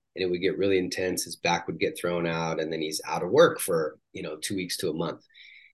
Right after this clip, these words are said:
And this kept showing up again and again in his experience. And this is a really common one. And, uh, so first we address the metaphysics and how,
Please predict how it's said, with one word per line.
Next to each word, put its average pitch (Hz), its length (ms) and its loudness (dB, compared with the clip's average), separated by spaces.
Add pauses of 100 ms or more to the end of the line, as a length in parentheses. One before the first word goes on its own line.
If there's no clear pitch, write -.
And 92 140 -2
this 107 140 4
kept - 340 -2 (100)
showing 104 440 0
up 104 320 -2
again 95 280 0
and 90 120 2
again 104 540 4 (120)
in 90 100 -10
his 98 180 -2
experience. 107 600 0
And 92 80 -4
this 95 140 2
is 98 100 -2
a 98 80 0
really 117 320 4
common 107 460 0
one. 73 220 -10 (640)
And, 90 520 2 (200)
uh, 87 280 -4
so - 240 2
first - 340 2
we 120 140 4
address 87 380 0
the 92 80 -4
metaphysics 98 840 0 (200)
and 90 460 -4 (100)
how, 90 560 0